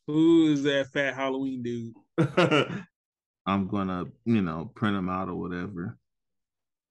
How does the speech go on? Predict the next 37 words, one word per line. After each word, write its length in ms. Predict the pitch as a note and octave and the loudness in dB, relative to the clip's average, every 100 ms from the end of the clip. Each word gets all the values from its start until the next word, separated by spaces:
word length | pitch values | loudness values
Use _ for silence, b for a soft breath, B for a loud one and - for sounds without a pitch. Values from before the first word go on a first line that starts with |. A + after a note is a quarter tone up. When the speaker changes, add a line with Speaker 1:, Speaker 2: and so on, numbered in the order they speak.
| - | -8
Speaker 2:
As 180 | C3 F#2+ | -4 -2
a 40 | |
Speaker 1:
Okay. 100 | F2+ | -2
Speaker 2:
little, 520 | F2+ F#2+ F2+ F2+ - - - | 0 -2 -2 -4 -8 -12 -6
as 120 | G2 | -6
a 60 | G2 | -4
little 260 | G2 F2+ - | -4 -4 -4
thing 180 | G2 F#2+ | -4 -2
to 60 | |
do. 320 | D#2+ F2+ F#2+ - - - _ _ - | -2 -4 -4 -8 -18 -20 _ _ -6
You 100 | G2+ | 0
know, 100 | G2 | 2
I 100 | G#2+ | 4
like, 240 | C3+ C3+ | 4 2
I 140 | C3 C#3+ | 0 0
like 200 | D#3+ D#3+ | 0 0
that 180 | C3 B2 | 0 0
saying, 500 | - C3+ B2+ A#2 F2+ | 0 0 0 -4 -6
like, 320 | G2+ F#2 D#2 _ _ _ | -6 -6 -8 _ _ _
and 200 | G2+ G2 | -8 -8
t-, 100 | - A#2 | -8 0
when 140 | A2 | 2
you, 260 | A#2+ C3+ G#2+ F2+ | 4 2 0 0
until 240 | A2 - D3+ | 0 4 4
you 360 | D3 C3+ C3 - | 6 4 2 -2
can, 360 | A2+ G#2 G2+ - | -2 0 -2 -8
can, 200 | - A2 | -4 -4
until 260 | F#2+ - C3 | -2 0 2
nobody 440 | A2+ A#2+ A#2 A2+ | 2 0 0 0
could 220 | A2 G2 - | -2 -6 -6
pay 160 | A2+ | -4
you 180 | A2+ A#2 | -2 -2
to 100 | G#2+ | -4
do 180 | A2+ A#2+ | -4 -4
what 220 | A2+ - | -4 -6
you 80 | A2+ | -10
do 300 | A#2+ A#2+ A#2+ | -6 -6 -8